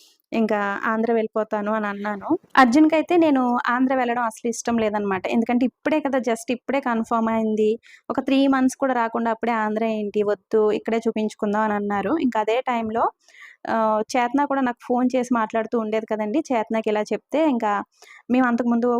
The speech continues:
కర్ణాటకలో ఆహ్, అక్కడ డాక్టర్ దగ్గర చూపించుకున్నాం కదా! ఆవిడ మెడిసిన్స్ ఇచ్చిన తర్వాతే కన్ఫర్మ్ అయింది కాబట్టి,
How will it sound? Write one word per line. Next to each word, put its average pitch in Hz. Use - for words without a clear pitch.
కర్ణాటకలో 226
ఆహ్, 214
అక్కడ 220
డాక్టర్ 214
దగ్గర 220
చూపించుకున్నాం 214
కదా! 208
ఆవిడ 254
మెడిసిన్స్ 220
ఇచ్చిన 220
తర్వాతే 214
కన్ఫర్మ్ 220
అయింది 208
కాబట్టి, 202